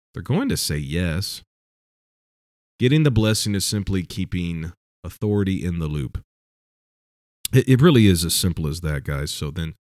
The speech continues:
you know, it, it'll be awkward at first, but that's why you gotta have a good experience.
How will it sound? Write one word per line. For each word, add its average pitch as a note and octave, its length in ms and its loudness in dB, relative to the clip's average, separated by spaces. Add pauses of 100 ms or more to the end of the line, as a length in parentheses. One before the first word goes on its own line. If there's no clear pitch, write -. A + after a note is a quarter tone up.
(920)
you C3 100 -4
know, C3 240 0
it, A2+ 220 -2
it'll A#2 180 -2
be A#2 160 2
awkward F#2+ 460 2
at E2+ 100 0
first, F#2+ 340 -2
but G#2 120 0
that's - 180 -2
why - 80 -2
you G3+ 100 0
gotta F#3+ 180 4
have D#3 100 4
a B2 40 4
good G#2+ 200 4
experience. F2 920 -2